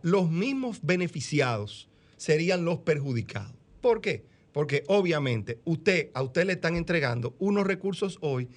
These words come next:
pero el o-, el otro setenta por ciento que está, eh,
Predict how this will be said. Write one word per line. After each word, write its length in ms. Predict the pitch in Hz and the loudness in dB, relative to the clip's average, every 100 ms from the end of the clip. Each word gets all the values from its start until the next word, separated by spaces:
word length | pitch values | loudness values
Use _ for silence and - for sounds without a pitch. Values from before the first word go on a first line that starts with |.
| - - - | -20 -20 -6
pero 240 | - 190 208 | 2 4 4
el 80 | 220 | 4
o-, 120 | 233 | 4
el 200 | 196 190 | 2 4
otro 260 | 262 277 269 | 4 4 0
setenta 460 | 233 226 226 214 | 2 2 2 0
por 120 | 196 175 | -4 -4
ciento 420 | 190 160 127 117 | -2 -2 -4 -4
que 80 | 127 | -4
está, 480 | 135 151 160 156 - _ _ - | 0 2 2 -2 -12 _ _ -4
eh, 460 | 135 131 127 127 | 0 0 -2 -6